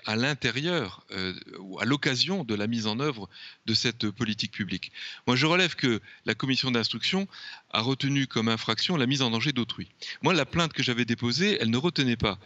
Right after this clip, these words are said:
ce, cette, euh, ce motif de, de poursuite. Euh, elle était fondée sur l'abstention de, de prendre des mesures pour combattre un sinistre. Mais la Cour de justice de la République, la commission d'instruction, a retenu ce motif. Je rappelle que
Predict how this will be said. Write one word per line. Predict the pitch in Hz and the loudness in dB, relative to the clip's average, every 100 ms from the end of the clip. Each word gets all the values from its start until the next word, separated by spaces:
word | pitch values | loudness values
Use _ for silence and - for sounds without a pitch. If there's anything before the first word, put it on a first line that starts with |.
| - - - | -20 -20 -6
ce, | - - 98 95 87 | -2 2 2 2 -2
cette, | - 95 - 92 | -2 -4 -4 -4
euh, | 90 87 87 85 - | -2 -4 -4 -6 -2
ce | - 98 | 0 0
motif | 95 - - - - | -2 -2 -4 -4 -4
de, | 90 87 | -4 -4
de | 92 | -4
poursuite. | - 101 - 202 - - - - - | -2 2 2 0 -4 -10 -10 -8 0
Euh, | 92 | 2
elle | 95 | 2
était | 98 | 0
fondée | 110 107 117 | 0 2 2
sur | - 98 | 2 2
l'abstention | 101 - 98 - 107 | 2 2 2 0 0
de, | 95 95 92 90 | -2 -2 -2 -6
de | 87 | -8
prendre | - 104 98 | -4 -2 0
des | 95 | 0
mesures | 95 101 - | 0 -2 -2
pour | 92 | -4
combattre | 107 98 - | 0 0 0
un | 92 | -2
sinistre. | - 135 202 - - - - - - - | 0 2 0 -2 -8 -12 -10 -10 -8 0
Mais | 123 143 | 2 4
la | 123 127 | 2 0
Cour | - 147 | 0 -2
de | |
justice | 120 120 127 | 0 0 0
de | |
la | 113 | 0
République, | 110 123 196 - | 0 0 -2 -2
la | 92 | -6
commission | - 107 107 | -2 0 2
d'instruction, | 98 - - | 0 0 -2
a | 113 | 0
retenu | 123 - 170 | 0 0 -2
ce | 131 | 0
motif. | 113 95 | 0 0
Je | 90 | 0
rappelle | 151 175 190 | 2 2 0
que | 151 127 | 0 -2